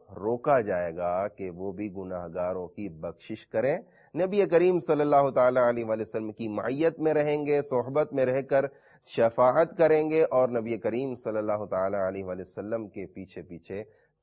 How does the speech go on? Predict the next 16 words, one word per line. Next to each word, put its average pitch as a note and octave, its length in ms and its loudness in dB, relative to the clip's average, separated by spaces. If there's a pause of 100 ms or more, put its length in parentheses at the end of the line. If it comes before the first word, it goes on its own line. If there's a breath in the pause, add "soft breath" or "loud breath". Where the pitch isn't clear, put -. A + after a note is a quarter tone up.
ساتھ G#2 320 -2
ساتھ D#2+ 340 -8
جنت F2 520 -10
میں E2 220 -10 (480)
جائیں G2 300 0
گے۔ D2 80 -12 (320 soft breath)
تو A2+ 80 -4
لہذا B2 580 0 (140)
علم G#2+ 240 -12
دنیا A#2+ 720 -4 (1500)
کی C#3 400 -6 (300)
اپنی C3+ 360 -4
بات E2+ 440 -4
ہے، D2 140 -12 (240)
مگر A#2 380 -4
علم A2 260 -6